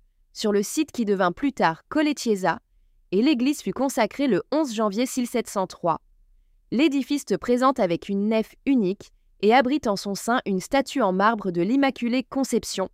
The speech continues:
à laquelle l'église est dédiée. Cette œuvre date de mille six cent soixante-dix-sept, comme l'indique l'inscription sur le socle, où figurent également les armoiries de l'abbé Gialombardo,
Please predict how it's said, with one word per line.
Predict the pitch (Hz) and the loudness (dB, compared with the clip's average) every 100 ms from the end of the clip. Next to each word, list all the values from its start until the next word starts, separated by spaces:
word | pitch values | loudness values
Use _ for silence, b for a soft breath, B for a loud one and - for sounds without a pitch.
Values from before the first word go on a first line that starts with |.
| _ _ _ - | _ _ _ -4
à | 214 | 0
laquelle | 240 277 285 | 0 2 2
l'église | 226 202 254 208 | 2 0 -2 0
est | 175 | 0
dédiée. | 196 202 175 143 - _ _ _ | 0 -2 -2 -6 -8 _ _ _
Cette | - 226 285 | -2 -2 4
œuvre | 311 233 | 2 2
date | 208 254 | 0 0
de | 202 | 2
mille | 202 269 | 2 0
six | - 262 | -2 -4
cent | 254 240 277 277 | -4 -2 0 0
soixante-dix-sept, | 269 262 247 226 - 220 - - _ _ _ | 0 -2 -4 -6 -4 -4 -4 -10 _ _ _
comme | 208 190 | 0 4
l'indique | 214 240 254 233 | 4 2 0 0
l'inscription | 220 - 220 - 233 | -2 -2 -4 -4 -4
sur | - 202 | -2 -2
le | 185 | -2
socle, | - 214 - - _ _ - | 0 0 0 -12 _ _ -8
où | 226 | -2
figurent | 294 240 196 175 - | 0 2 0 0 0
également | 277 247 214 214 | 2 4 4 2
les | 226 180 | 0 2
armoiries | 226 226 214 208 240 | 2 4 2 0 0
de | 180 | 2
l'abbé | 175 185 233 | 2 2 0
Gialombardo, | 202 233 240 214 190 180 | 2 2 4 2 0 -2